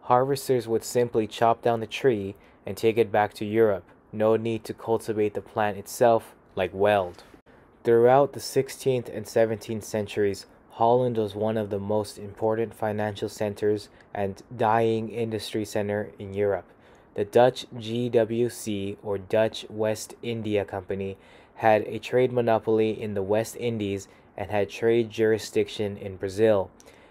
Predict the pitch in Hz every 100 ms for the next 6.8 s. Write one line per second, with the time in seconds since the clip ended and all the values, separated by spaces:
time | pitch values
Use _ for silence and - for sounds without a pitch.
0 | - 107 113 123 120 117 113 107 110 135
1 | - - 180 185 113 104 98 - - 117
2 | 104 110 110 110 104 107 113 113 - 117
3 | - 113 - - 107 104 - - - -
4 | - 110 107 110 - 107 113 113 120 117
5 | 104 104 104 104 110 104 110 113 110 104
6 | 101 107 - 120 117 101 95